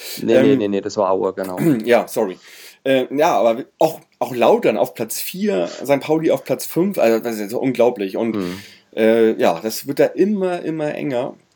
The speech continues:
Speaker 2: Und ich hoffe mal, dass
Speaker 1: Ja,
Speaker 2: wir uns jetzt
Speaker 1: ma-, man
Speaker 2: irgendwie mit, mit, mit, mit, mit noch irgendwie, äh, weiß ich nicht, äh, sechs Unentschieden da irgendwie drin halten. Also sonst, äh, also keine Ahnung.
Speaker 1: Ja, ich würde das auch sofort unterschreiben. Also irgendwie sechs gewürgte Unentschieden, äh,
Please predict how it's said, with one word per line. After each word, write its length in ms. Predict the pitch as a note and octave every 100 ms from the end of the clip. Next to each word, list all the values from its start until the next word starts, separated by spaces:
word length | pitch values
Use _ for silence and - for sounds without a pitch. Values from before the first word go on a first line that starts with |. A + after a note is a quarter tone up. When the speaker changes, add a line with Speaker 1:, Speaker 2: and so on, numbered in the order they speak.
| _ _ _ _ _ _ -
Speaker 2:
Und 200 | B2 A#2+
ich 160 | C#3+ -
hoffe 180 | E3 D3+
mal, 120 | C#3+
dass 120 | C#3+
Speaker 1:
Ja, 80 | F#2+
Speaker 2:
wir 60 | A#2
uns 160 | C#3+
jetzt 160 | C#3+ A2+
Speaker 1:
ma-, 180 | A#2+ B2
man 140 | - B2
Speaker 2:
irgendwie 240 | D3 C#3+ _ - - - -
mit, 180 | D3+ D3+
mit, 180 | D3+ D3
mit, 140 | C#3+ C3+
mit, 200 | D3 C#3+
mit 160 | D#3
noch 200 | D3 C#3+
irgendwie, 480 | C#3+ D3+ C#3+ C#3+ C#3 A#2+
äh, 340 | F2 A#2+ G2
weiß 180 | A#2 C#3
ich 40 | B2
nicht, 260 | A2 A2
äh, 220 | G2+ A#2
sechs 260 | G#2+ C#3 -
Unentschieden 680 | E3 F3 D#3 - D#3 D3 C3+
da 160 | C3
irgendwie 460 | C3 D3+ C#3+ C3+ B2
drin 300 | C#3 D#3 A2+
halten. 340 | F#2+ F#2 F#2
Also 300 | F2 G#2 G#2+
sonst, 500 | G#2+ A2+ A2 - -
äh, 140 | A2 G#2 -
also 280 | A2 G#2+ F#2 -
keine 240 | A#2 A2+ G2
Ahnung. 300 | F2 G2+ G#2+
Speaker 1:
Ja, 340 | G#2 A2 A#2 A#2 - - _ _
ich 180 | A#2+ -
würde 200 | B2 A#2
das 140 | A2+ G#2+
auch 120 | A#2+
sofort 360 | B2+ - G#2 G#2
unterschreiben. 680 | G#2 F#2+ - F#2+ G2 G#2+
Also 180 | G#2 G2+
irgendwie 360 | F#2+ G#2 G#2 G#2
sechs 300 | A2 - -
gewürgte 400 | A2 A2 - B2
Unentschieden, 580 | A#2 G2+ - G2+ G2+
äh, 80 | G#2+